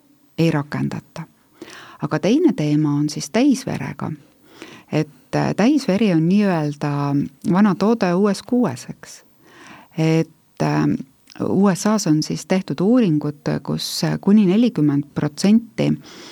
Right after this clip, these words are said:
äh, traumapatsientidest, äh, kellel on siis massiivne verejooks, äh, täisvere ülekandel on saavutatud väga häid tulemusi.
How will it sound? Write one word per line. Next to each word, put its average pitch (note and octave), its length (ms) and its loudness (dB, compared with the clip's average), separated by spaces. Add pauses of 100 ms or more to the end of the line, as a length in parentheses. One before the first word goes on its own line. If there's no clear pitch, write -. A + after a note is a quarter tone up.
(480)
äh, - 420 -4 (840)
traumapatsientidest, D#3+ 1600 -2
äh, - 220 -4 (1900)
kellel D3+ 260 0
on D3 140 2
siis - 200 -8
massiivne D3+ 560 0
verejooks, D#3 800 -2 (600)
äh, D3+ 240 -4 (120)
täisvere E3+ 560 -2
ülekandel D#3 840 -2 (360)
on D3+ 320 4
saavutatud F3+ 720 -2
väga E3+ 220 0
häid D3+ 340 -2
tulemusi. D#3+ 640 -2